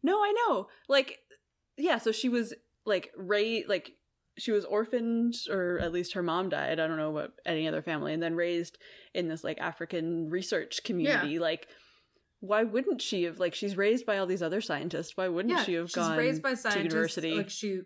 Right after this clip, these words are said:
Speaker 2: loves her mom, and she, like, she made a promise that she would protect the gorillas to her dying
Speaker 1: Yeah.
Speaker 2: mother. Like, why wouldn't she have done this?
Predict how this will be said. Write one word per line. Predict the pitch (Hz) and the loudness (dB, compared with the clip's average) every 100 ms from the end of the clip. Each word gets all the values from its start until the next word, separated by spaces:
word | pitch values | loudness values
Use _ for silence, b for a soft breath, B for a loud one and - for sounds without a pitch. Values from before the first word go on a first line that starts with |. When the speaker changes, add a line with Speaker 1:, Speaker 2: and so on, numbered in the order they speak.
| 185 | -4
Speaker 2:
loves | 190 196 202 | -2 -2 -2
her | 220 | -4
mom, | 196 190 175 | -2 -2 -2
and | 175 | -4
she, | 175 175 | -8 -8
like, | 175 160 | -8 -8
she | - - | -8 -8
made | 180 185 190 | -6 -4 -6
a | |
promise | 208 196 202 170 | -4 -4 -4 -6
that | 175 | -10
she | - | -10
would | 180 175 | -10 -12
protect | 170 - 190 190 - | -16 -8 -8 -8 -12
the | - | -18
gorillas | 175 156 175 196 - 170 170 - _ _ - | -14 -8 -6 -4 -6 -8 -10 -12 _ _ -8
to | 214 190 | -4 -2
her | 190 | -2
dying | 175 170 185 214 | -2 -2 0 0
Speaker 1:
Yeah. | 208 | 0
Speaker 2:
mother. | 185 214 80 127 175 b b b | 2 2 0 -6 -8 b b b
Like, | 185 | -6
why | 185 220 | -2 -2
wouldn't | 185 214 277 | 0 -2 -2
she | - 175 | -4 -8
have | - | -14
done | - - - | -18 -20 -20
this? | - - | -20 -20